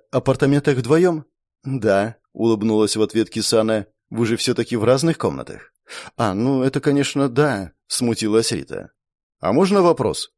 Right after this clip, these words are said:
вмешался я. "Да, конечно", кивнула серьёзно Кисана.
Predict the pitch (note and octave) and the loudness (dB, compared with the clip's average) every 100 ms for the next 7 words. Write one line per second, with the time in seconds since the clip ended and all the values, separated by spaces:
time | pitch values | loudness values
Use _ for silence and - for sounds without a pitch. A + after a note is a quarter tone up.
0 | - A2 A#2+ A2+ G#2 - A2+ D#2 B1 - | -8 -2 0 2 0 0 -4 -4 -8 -18
1 | _ _ _ _ C3 A#2+ C3 F#3 F3+ C#3 | _ _ _ _ 0 4 4 4 4 4
2 | D3+ D#3 D#3 D3 - _ - - A#2 A#2+ | 4 2 0 0 -8 _ -8 -2 2 2
3 | A2 A2 B2 A2+ A2 A2 G2+ A2 A#2 A2 | 2 2 2 2 2 0 -2 -2 2 2
4 | G#2+ G2+ | 0 -4